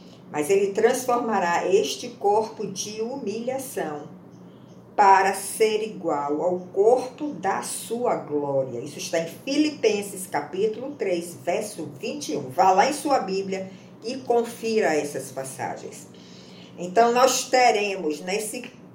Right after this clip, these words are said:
nessa, nesse processo de santificação completado, nós teremos também o nosso corpo glorificado, como aconteceu com Jesus.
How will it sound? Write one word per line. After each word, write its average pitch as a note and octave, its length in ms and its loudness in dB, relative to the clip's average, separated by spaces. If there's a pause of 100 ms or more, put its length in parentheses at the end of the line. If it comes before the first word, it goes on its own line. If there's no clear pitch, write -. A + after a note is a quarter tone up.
(760)
nessa, F#3+ 380 2
nesse G#3 260 2
processo A#3 580 2
de - 140 -10
santificação - 1120 -2
completado, D#3+ 1000 0 (520)
nós D#3+ 400 -2
teremos D#3+ 440 -2
também D3+ 240 -4
o D#3+ 100 -6
nosso D#3 400 -6
corpo D3 420 -6 (140)
glorificado, G3+ 1600 -2 (1200)
como F3 220 0
aconteceu D3 800 -2
com E3+ 200 -2
Jesus. F3+ 580 -6